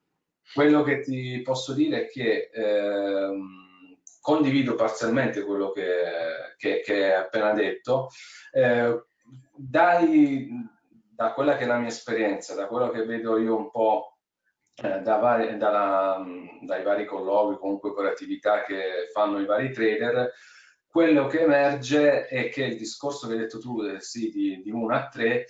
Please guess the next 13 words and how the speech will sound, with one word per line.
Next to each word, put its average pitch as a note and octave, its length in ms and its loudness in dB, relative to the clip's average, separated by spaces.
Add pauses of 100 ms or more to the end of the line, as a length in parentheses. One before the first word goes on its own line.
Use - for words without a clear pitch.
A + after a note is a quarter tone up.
(300)
eh, A2 840 2
è C3+ 400 2
un C#3+ 220 -10
po' D3 160 2
logorante B2 1040 0
per A2+ 220 -2
il G#2 180 -8
trader, G2 400 -8
nel G#2+ 140 -8
senso A2+ 440 -8
che A2 380 -2
aspettare A2+ 1080 0
che, A#2+ 120 -10